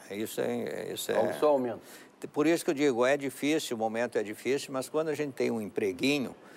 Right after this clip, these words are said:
Speaker 1: nem que seja salário mínimo, se a gente puder botar dez por cento desse valor numa poupança, como, como uma situação emergencial,
Speaker 2: É.
Speaker 1: ela é fundamental.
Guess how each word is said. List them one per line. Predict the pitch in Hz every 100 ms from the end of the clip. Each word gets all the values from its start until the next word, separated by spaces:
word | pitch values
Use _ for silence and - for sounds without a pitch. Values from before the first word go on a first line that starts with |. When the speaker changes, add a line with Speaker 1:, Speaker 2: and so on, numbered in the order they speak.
| - - 175
Speaker 1:
nem | 220 220 185
que |
seja | - 196 -
salário | 180 170 170
mínimo, | 139 127 107 92
se | -
a | 127
gente | 156
puder | - 156 151 156
botar | 151 147 - 143 131
dez | 113 175 175
por | - 156
cento | - 127 117 120
desse | 104 107
valor | 117 107 107 104
numa | 107 104
poupança, | 113 98 127 143 143 - 85 - - - - -
como, | 127 120 113 104 98 101 -
como | - 120 117
uma | 113 107
situação | 113 113 107 117
emergencial, | 110 107 107 101 - 123 135
Speaker 2:
É. | 131
Speaker 1:
ela | 131 127
é |
fundamental. | - 143 131 127 113 98 80